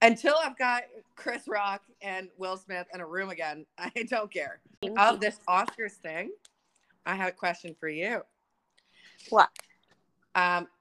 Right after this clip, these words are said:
Speaker 1: since we're talking about award shows, did you watch, um, Chris Rock's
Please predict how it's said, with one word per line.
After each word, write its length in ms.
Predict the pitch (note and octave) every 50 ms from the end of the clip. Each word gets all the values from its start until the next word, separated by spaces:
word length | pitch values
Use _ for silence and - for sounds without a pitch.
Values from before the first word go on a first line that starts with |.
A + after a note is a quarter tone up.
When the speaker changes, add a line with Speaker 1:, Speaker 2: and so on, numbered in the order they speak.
| _ _ -
Speaker 1:
since 260 | - - G#3+ G3+ G3
we're 60 | G3+
talking 240 | F#3 G#3+ F#3+ F3+ F#3
about 160 | F3+ F3 - -
award 420 | F3 D#3 D#3 E3 D#3 C#3 C3 C3
shows, 400 | - D#3 C#3+ D3 E3 G3+ A3+ -
did 200 | - - F#3+ F3
you 120 | G3 G#3+ G3+
watch, 600 | E3+ F3+ F#3 F#3 G3 G#3+ A#3 - - - - - _ _ -
um, 640 | F3+ F3+ F3 F3 E3+ E3+ E3 D#3+ D#3+ D#3+ D#3 D#3 - _ _ _ _
Chris 280 | - G#3 G3 F3+ -
Rock's 600 | F#3+ F3+ E3+ E3 D#3+ D#3 - - - - - -